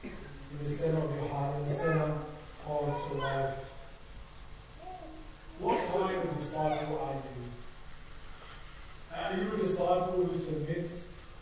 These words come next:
to Jesus, who feasts on Jesus, who submits to his instructions? Or are you a disciple who walks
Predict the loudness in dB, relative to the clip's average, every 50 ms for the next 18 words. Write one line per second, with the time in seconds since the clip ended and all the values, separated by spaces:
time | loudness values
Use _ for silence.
0 | -14 -14 -14 -12 -12 -12 -12 -12 -10 -10 -10 -10 -8 -6 -6 -4 -4 -2 0 2
1 | 2 2 2 2 0 0 -2 -4 -4 -4 -4 -2 -2 0 -2 -2 0 2 2 2
2 | 2 2 0 0 -2 -2 -4 -6 -6 -4 -2 -2 2 2 4 2 2 2 0 -2
3 | -2 -4 -6 -8 -10 -10 -12 -10 -4 -2 0 0 2 2 2 2 2 2 2 2
4 | 2 0 2 2 2 4 2 2 2 0 0 0 0 0 0 0 -2 -2 -2 -4
5 | -6 -6 -6 -4 -4 -4 -6 -6 -8 -10 -10 -12 -12 -12 -12 -12 -12 -12 -12 -12
6 | -12 -12 -12 -12 -10 -10 -10 -10 -10 -12 -12 -12 -12 -12 -10 -10 -6 -2 2 4
7 | 4 6 8 8 8 8 6 4 2 2 2 4 4 2 2 0 -2 -2 -2 -4
8 | -4 -6 -6 -6 -4 -4 -4 -4 -4 -4 -4 -4 -6 -6 -8